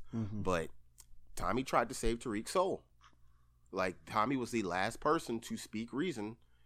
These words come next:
Speaker 2: to try to speak some reason into the, into Tariq, because he had finally, uh, had his eye-opening breakthrough.
Speaker 1: Right. And, you know,
Speaker 2: Um,
Speaker 1: this is basically Tommy just telling them, "Look, I know we all done been through a lot of shitty stuff, and Ghost hasn't always been the most stand-up guy, but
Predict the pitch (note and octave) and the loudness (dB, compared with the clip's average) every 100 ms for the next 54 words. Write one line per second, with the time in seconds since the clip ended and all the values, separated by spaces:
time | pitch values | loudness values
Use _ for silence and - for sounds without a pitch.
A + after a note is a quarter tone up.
0 | _ - A#2 - D#3 F#3 C3 - B2+ - | _ -8 -6 4 6 6 4 0 -2 0
1 | B2+ C3 F3+ C3 G2+ G#2+ A2+ - - A#2+ | -2 0 0 0 0 -2 -8 -10 -6 -4
2 | A#2 A#2+ C#3+ E3+ - F#2+ A2 F#2 - G3 | -4 -4 0 2 0 -6 -4 -4 0 0
3 | - A#2 G2 F#2+ F#2 - - - - - | 4 4 4 2 -2 -6 -18 -20 -16 2
4 | F2+ F2 E2 D#2 - - - A#2+ B2+ D#3 | 4 4 4 0 -6 -8 -2 -2 -2 -2
5 | - A2+ G2 G2 F#2+ F2 E2+ - - - | 0 2 2 0 -4 -6 -8 -18 -20 -16
6 | - - - G2+ E2+ - E2+ F2+ G2 F#2+ | -16 -16 -6 -2 -2 -4 0 6 6 6
7 | - - - - - - - - - B2 | -4 -16 -12 -12 -4 0 6 6 6 0
8 | C3 A#2 G2 D2+ C3 B2+ C3+ - C3 C3 | 4 4 4 4 6 12 12 12 12 12
9 | C3 A#2 - A#2 G#2+ A2+ B2+ - - - | 12 10 12 12 10 12 12 10 0 -12
10 | - - - G#2+ A#2+ B2+ B2+ B2 A#2+ A2 | -18 -20 0 6 12 12 12 12 12 8
11 | G2+ G2 G2+ G2+ G2 - G#2+ G2 - B2 | 4 4 4 4 4 2 0 0 2 4
12 | B2 - G2+ G2 B2 A#2+ - - - - | 4 2 2 6 8 6 2 -14 -18 -20
13 | - - - A2+ B2+ A2+ G#2 A2+ A2 G#2+ | -20 2 8 10 10 10 8 6 6 6
14 | - A2 G#2 G2+ A2 C3 A2 A2+ A#2 G#2+ | 6 6 6 4 10 10 10 8 6 4
15 | - | 2